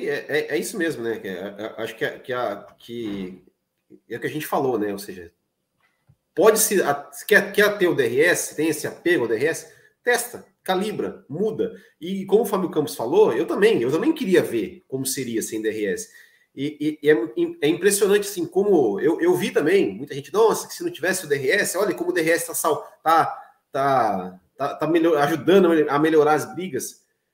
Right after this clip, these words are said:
É, mas isso é porque muita gente que tá no Twitter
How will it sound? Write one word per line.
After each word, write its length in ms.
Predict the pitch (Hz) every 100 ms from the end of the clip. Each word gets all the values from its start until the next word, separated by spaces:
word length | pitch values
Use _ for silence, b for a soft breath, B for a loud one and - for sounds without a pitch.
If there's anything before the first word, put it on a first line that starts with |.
| _
É, 320 | 135 147 - _
mas 300 | - 190 190
isso 300 | 214 - 196
é 80 | 208
porque 580 | - 240 - 226 - - _ -
muita 480 | 151 214 311 220
gente 640 | 147 180 262 - 190 - _ _
que 120 | -
tá 460 | 131 151 180 185 - 120
no 100 | 117
Twitter 680 | - 220 202 151 - -